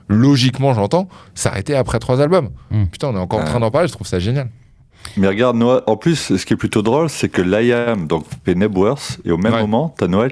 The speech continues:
Speaker 3: qui sort, lui, son premier best-of, un double album,
Speaker 1: Ouais.
Speaker 3: puisqu'effectivement, ses ventes sont un peu en, en baisse. Alors, j'ai quelques chiffres, hein, d'ailleurs, pour appuyer un petit peu ce que tu disais.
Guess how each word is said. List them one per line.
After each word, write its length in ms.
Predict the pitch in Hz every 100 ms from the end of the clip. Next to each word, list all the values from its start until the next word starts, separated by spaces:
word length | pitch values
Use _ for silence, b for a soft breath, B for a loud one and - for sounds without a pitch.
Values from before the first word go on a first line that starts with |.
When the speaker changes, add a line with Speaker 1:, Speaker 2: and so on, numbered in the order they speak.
| -
Speaker 3:
qui 80 | -
sort, 200 | - 107
lui, 120 | 123
son 180 | 151 101
premier 360 | - - 151 127
best-of, 600 | 101 - - 147 - - B - _ _ -
un 100 | 82
double 240 | 143 147
album, 320 | 98 95 147 165
Speaker 1:
Ouais. 60 |
Speaker 3:
puisqu'effectivement, 720 | 92 87 87 71 92 - 113 127
ses 240 | - 98
ventes 260 | 90 117 -
sont 180 | 85
un 60 | 80
peu 240 | - 120
en, 80 | 104 80
en 80 | 82
baisse. 420 | 85 156 165 - B B - 92
Alors, 200 | 95 90
j'ai 140 | 117
quelques 300 | 156 143 143
chiffres, 420 | 113 - 127 -
hein, 80 | 85
d'ailleurs, 240 | 85 92 92
pour 140 | 98
appuyer 280 | 87 101 107
un 100 | 92
petit 160 | -
peu 120 | - 113
ce 80 | -
que 60 |
tu 140 | 98 90
disais. 380 | 82 95 175